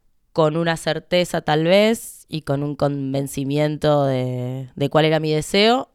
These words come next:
y con alguien con quien había compartido los últimos diez años de mi vida diciéndome, "Yo te voy a acompañar".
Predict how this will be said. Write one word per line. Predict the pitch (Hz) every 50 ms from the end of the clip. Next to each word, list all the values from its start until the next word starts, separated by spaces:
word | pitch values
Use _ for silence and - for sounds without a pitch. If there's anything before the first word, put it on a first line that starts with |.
| _
y | - 156 160 175 208 233 247 - _ _ _ -
con | 151 139 135 147
alguien | 151 156 151 147 143 135 135 127 - _ _
con | - 139 135
quien | 127 - 127
había | 131 131 135 143
compartido | 147 143 143 135 - 135 - - - 170 175 160 156 143 131 123 127 127 - _ _ - - - - _ _ _ _ _ _ -
los | - 135 127 -
últimos | 151 143 135 143 139 143 135 143
diez | 147 147 143 139 151
años | 151 151 151 151
de | 151 147
mi | 147 147
vida | 151 156 160 165 170 175
diciéndome, | 170 156 139 - - 143 143 139 139 139 131
"Yo | - - 131
te | 127 - 135
voy | 131 131 131
a | 131
acompañar". | 123 123 120 120 123 120 127 127 123 - - _